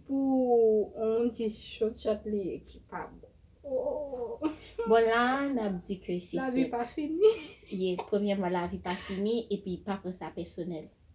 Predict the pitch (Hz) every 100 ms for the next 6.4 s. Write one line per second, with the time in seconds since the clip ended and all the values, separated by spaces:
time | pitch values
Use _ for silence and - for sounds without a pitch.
0 | _ _ 220 226 226 226 214 262 254 247
1 | 240 - - 226 214 214 - 208 196 180
2 | - 202 208 208 - 220 220 233 233 -
3 | 208 190 127 - - - - - - -
4 | 214 226 220 254 240 233 - 233 220 220
5 | 214 196 202 240 330 - - - - 208
6 | 208 214 226 214